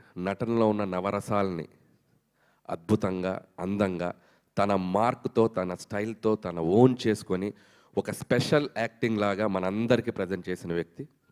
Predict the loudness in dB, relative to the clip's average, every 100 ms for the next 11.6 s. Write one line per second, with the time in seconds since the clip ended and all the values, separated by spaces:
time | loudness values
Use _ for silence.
0 | -8 -6 -8 -10 -14 -16 _ _ -20 _
1 | _ 4 6 8 6 4 6 6 6 2
2 | 2 4 4 4 4 4 2 0 -2 -6
3 | -10 _ _ _ -4 -2 0 0 2 4
4 | 4 2 2 2 2 -2 4 4 6 6
5 | 6 4 2 0 -4 -4 -8 _ _ 4
6 | 6 8 12 12 12 6 4 4 2 2
7 | 4 4 4 0 0 -2 -2 -2 -4 -6
8 | -6 -10 -10 _ _ _ -6 4 6 6
9 | 2 -4 -2 0 2 2 0 -4 -2 0
10 | 2 4 2 0 -8 -4 2 6 6 6
11 | 4 2 2 0 -2